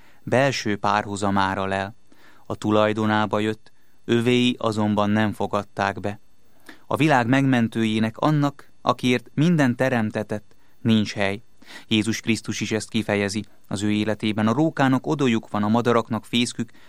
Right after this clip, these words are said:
az ember fiának azonban nincs hová lehajtani a fejét.”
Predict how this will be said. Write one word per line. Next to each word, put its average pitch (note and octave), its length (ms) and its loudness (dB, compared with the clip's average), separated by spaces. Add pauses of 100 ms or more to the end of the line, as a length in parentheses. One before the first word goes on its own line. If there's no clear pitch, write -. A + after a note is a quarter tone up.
(160)
az - 140 -6
ember C3 360 2
fiának B2 500 0
azonban A2 460 -2
nincs B2 280 0
hová G#2 340 0
lehajtani G2 640 -4
a G2 60 -4
fejét.” G2 460 -6